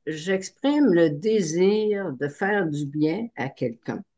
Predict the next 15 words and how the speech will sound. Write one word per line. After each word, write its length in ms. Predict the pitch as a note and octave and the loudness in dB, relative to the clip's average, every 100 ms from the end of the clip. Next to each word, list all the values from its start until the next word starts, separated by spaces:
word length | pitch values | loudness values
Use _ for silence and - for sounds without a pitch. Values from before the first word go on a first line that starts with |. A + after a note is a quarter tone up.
| _ _ _ _ _ _ _ _ _ _ - | _ _ _ _ _ _ _ _ _ _ 0
avec 360 | G#3+ C4+ F4+ | 2 2 2
la 140 | C4+ A3+ | 2 2
pleine 360 | C#4 D#4 F4 | 2 2 2
conscience 1040 | - G3+ F3 E3 G#3+ A3 A#3+ B3 A#3 A3+ - | 2 2 2 2 2 2 2 0 -2 -4 -6
que 140 | - | -2
cette 300 | D#3+ G#3+ G3+ | 0 0 0
personne 480 | F#3+ F3 - G#3 G#3+ D#3+ C#3+ | -2 -2 -2 0 2 2 0
est 220 | - D#3+ D#3+ | -4 -4 0
un 220 | D#3+ E3 | 2 2
enfant 400 | D#3 D3+ - C3 | 0 -2 -2 -2
de 120 | A#2+ | -2
Dieu. 260 | A#2 - - _ _ _ _ _ _ _ _ _ _ _ _ - _ _ _ - | -6 -8 -14 _ _ _ _ _ _ _ _ _ _ _ _ -20 _ _ _ -10
Dans 560 | C#3 G3 A#3+ C4+ C4+ B3 | 2 4 6 6 6 6
ma 240 | F3 D#3 | 6 4
tête, 760 | F3+ E3 D3 F#3+ C#4+ A#3 - | 2 0 2 2 2 -6 -16